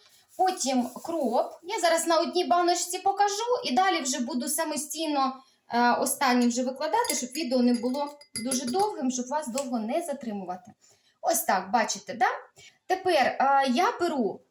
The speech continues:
е, помідорчики, томати, кладу в баночку, так обережно намагаюся, щоб їх не розламати. Так, зараз отак накладаємо. А, якщо також у вас будуть різні кольори томатів, це також буде прикольно.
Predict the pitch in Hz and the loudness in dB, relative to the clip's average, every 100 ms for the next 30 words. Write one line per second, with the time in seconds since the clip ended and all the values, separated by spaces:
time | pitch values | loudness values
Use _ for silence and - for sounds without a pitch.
0 | - 226 226 226 370 523 294 285 247 247 | -2 2 2 2 0 2 0 2 0 0
1 | 247 - - 269 254 208 - 320 - - | -6 -8 -2 2 2 2 -2 -6 -6 -10
2 | _ _ _ _ _ - 247 254 359 392 | _ _ _ _ _ -4 0 2 2 2
3 | 247 226 214 - 480 - 254 240 226 349 | 2 2 0 -4 -6 -2 -2 0 0 0
4 | 494 370 294 277 269 262 262 254 254 269 | 0 0 0 0 -2 -2 0 0 -2 -4
5 | 254 - _ _ _ _ - - 240 240 | -6 -8 _ _ _ _ -18 -8 -8 -6
6 | 220 269 - _ _ _ - 240 247 233 | -10 -10 -12 _ _ _ -4 0 0 -2
7 | - _ _ _ _ _ _ 226 214 214 | -6 _ _ _ _ _ _ -12 -10 -6
8 | 226 277 427 453 403 - _ _ - 226 | -2 -2 -4 -4 -8 -8 _ _ -20 -20
9 | 233 - 247 254 - - 240 262 302 247 | -20 -20 -16 -16 -18 -18 -16 -14 -10 -8
10 | 226 196 196 196 233 370 - _ _ _ | -6 -8 -8 -8 -8 -8 -14 _ _ _
11 | _ - _ - _ _ _ _ _ _ | _ -20 _ -20 _ _ _ _ _ _
12 | _ - _ _ - - 240 240 277 294 | _ -20 _ _ -16 -2 2 2 2 0
13 | 392 381 339 330 311 294 302 240 226 240 | 0 2 0 0 -4 0 0 0 -2 -4
14 | 285 - 311 262 277 254 269 269 311 285 | -4 -4 -4 -2 -2 -2 0 0 0 0
15 | 247 262 269 247 226 226 269 262 277 254 | 0 0 2 2 0 -4 -4 0 0 0
16 | 226 208 240 220 254 - 262 247 202 226 | -2 -2 -2 -2 -4 -8 -4 0 0 2
17 | 302 | 0